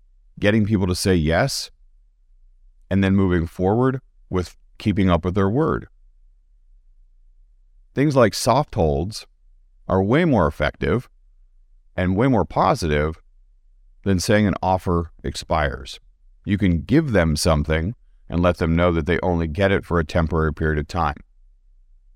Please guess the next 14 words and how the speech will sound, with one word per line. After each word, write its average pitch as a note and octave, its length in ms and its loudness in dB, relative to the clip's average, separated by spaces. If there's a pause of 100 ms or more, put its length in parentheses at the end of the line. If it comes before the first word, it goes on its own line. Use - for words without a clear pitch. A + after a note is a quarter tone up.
(420)
But G2 80 0
you're F#2 140 0
doing A#2 340 2
it G2 200 0
in F2+ 100 0
a D2+ 60 -2
positive F#2+ 500 0
way D#2 200 2
that D2 140 -4
secures A2+ 580 -2
something D#2+ 480 0
in D2+ 80 2
their D2+ 120 2
mind, G2+ 500 0